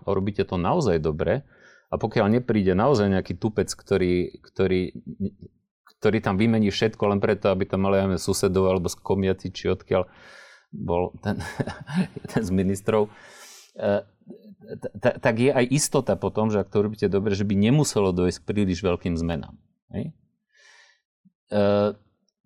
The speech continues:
t-, takže v, v tomto, v tomto zmysle si myslím, ani my, ani, aj my, keď sme znovu prišli, tak znovu, doš-, keď v dvetisícdesiatom, tak znovu odišiel len minister, štátnej tajomníci a vedúci úradu.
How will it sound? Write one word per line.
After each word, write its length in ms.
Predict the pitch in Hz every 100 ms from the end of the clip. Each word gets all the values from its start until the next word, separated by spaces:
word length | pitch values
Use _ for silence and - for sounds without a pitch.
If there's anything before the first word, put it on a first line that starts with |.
| -
t-, 120 | -
takže 320 | - 107 - -
v, 160 | -
v 0 |
tomto, 400 | - 151 - -
v 80 | -
tomto 320 | 127 160 170
zmysle 640 | 117 120 120 131 127 131 135 _ _ - -
si 160 | 113
myslím, 240 | 117 135 110
ani 320 | 104 107 117
my, 120 | 165 - - -
ani, 240 | 87 90
aj 60 | 92
my, 80 | 127
keď 160 | 127 98
sme 80 | 87
znovu 400 | 82 92 107 98
prišli, 480 | 95 90 101 104 113 _ _ _ _ -
tak 160 | 78 -
znovu, 320 | 104 135 82
doš-, 340 | 92 98 95
keď 160 | 104 87
v 60 | 85
dvetisícdesiatom, 1040 | 98 107 92 82 85 95 87 101 107 -
tak 160 | 80 73
znovu 320 | 101 123 78
odišiel 380 | 80 - 87 80
len 80 | 78
minister, 560 | 90 98 - 104 107
štátnej 400 | - 90 87 101
tajomníci 420 | 98 98 104 101
a 80 | 101
vedúci 380 | 101 107 104 -
úradu. 320 | 180 - -